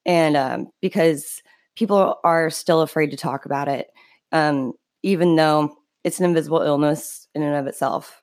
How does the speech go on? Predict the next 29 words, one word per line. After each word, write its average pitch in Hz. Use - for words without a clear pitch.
right? 143
If 156
you 185
have 202
a 190
broken 180
bone, 160
you 170
can 247
see 220
that 160
that's 139
broken. -
But 160
if 156
you 156
have, 156
you 170
know, 160
some 151
sort 147
of 143
mental 156
health 151
diagnosis 139
going 131
on, 135
people 214
don't 214